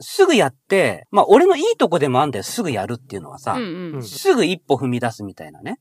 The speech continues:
Speaker 2: うん。
Speaker 1: だけど、すぐやめるんだよ。
Speaker 2: 飽きるってこと？
Speaker 1: 飽きたり、つまらなくなったり、
Speaker 2: うん。
Speaker 1: もういろんな理由だね。
Speaker 2: うん。
Speaker 1: なんかもう、続けるモチベーションがとにかくなくなっちゃうんだよ。
Speaker 2: なるほどね。
Speaker 1: うん。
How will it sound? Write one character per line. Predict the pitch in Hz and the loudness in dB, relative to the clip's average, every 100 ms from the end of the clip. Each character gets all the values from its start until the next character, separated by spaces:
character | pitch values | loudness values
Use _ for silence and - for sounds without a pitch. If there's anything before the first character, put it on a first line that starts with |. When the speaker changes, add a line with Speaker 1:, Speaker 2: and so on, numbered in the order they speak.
| _ | _
Speaker 2:
う | 220 | -2
ん。 | |
Speaker 1:
だ | 262 | 0
け | 160 | 2
ど、 | 180 143 - | 0 0 -4
す | - - 370 | -6 2 2
ぐ | |
や | 165 127 | 2 0
め | 120 | -4
る | 110 | -6
ん | 95 | -8
だ | 82 | -6
よ。 | 262 | -6
Speaker 2:
飽 | |
き | - 427 | -2 -4
る | |
っ | 180 | -4
て | 151 | -8
こ | 139 | -10
と？ | - 240 _ - | -10 -14 _ 0
Speaker 1:
飽 | 285 | 0
き | - 247 | 0 2
た | 214 165 | 4 4
り、 | 208 | 2
つ | - | -2
ま | 202 208 | 0 2
ら | 214 | 4
な | 202 | 2
く | - 147 | 0 -4
な | 135 131 | -4 -6
っ | _ | _
た | 127 120 | -6 -4
り、 | 160 117 92 - | -2 -2 -4 -10
Speaker 2:
う | |
ん。 | 160 - | -12 -6
Speaker 1:
も | 170 | -2
う | |
い | 175 | 2
ろ | 226 | 2
ん | 220 | 4
な | 208 | 2
理 | 202 | 2
由 | 190 | 2
だ | 170 | 0
ね。 | 190 | -4
Speaker 2:
う | |
ん。 | 190 190 185 180 208 | -6 -8 -10 -6 0
Speaker 1:
な | 269 | 0
ん | |
か | - 131 | 2 -2
も | 156 139 113 | 0 0 -2
う、 | |
続 | - 196 247 | -6 -6 0
け | 254 | 2
る | 226 | 4
モ | 214 | 0
チ | - | 0
ベ | 208 220 | 4 4
ー | |
シ | 220 | 4
ョ | 214 | 0
ン | 202 | 2
が | 202 | 0
と | 247 | 0
に | 214 | -4
か | 107 | -4
く | 113 | -2
な | 127 | -2
く | 156 | -2
な | 160 | -6
っ | 135 | -8
ち | 101 | -14
ゃ | |
う | 78 | -12
ん | |
だ | 180 | -8
よ。 | 196 | -8
Speaker 2:
な | |
る | 202 | -6
ほ | 185 202 | -8 -8
ど | 180 175 | -6 -6
ね。 | 170 185 254 139 | -6 -6 -10 -12
Speaker 1:
う | |
ん。 | 123 113 | -12 -12